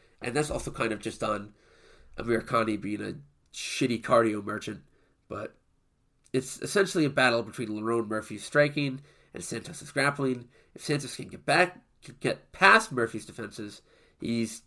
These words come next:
gonna wanna use his striking to set up the grappling and get to the ground. Uh, it's pretty clearly a weakness for Murphy. Maybe it won't be. Maybe Santos takes him down and he just scrambles and gets right back up, and my whole prediction is wrong, but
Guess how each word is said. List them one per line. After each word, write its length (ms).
gonna 140
wanna 160
use 260
his 220
striking 480
to 80
set 180
up 100
the 60
grappling 540
and 100
get 140
to 40
the 80
ground. 420
Uh, 440
it's 140
pretty 260
clearly 460
a 80
weakness 360
for 120
Murphy. 500
Maybe 240
it 100
won't 240
be. 200
Maybe 200
Santos 320
takes 200
him 80
down 160
and 100
he 60
just 180
scrambles 380
and 80
gets 140
right 140
back 200
up, 240
and 140
my 120
whole 160
prediction 380
is 100
wrong, 480
but 280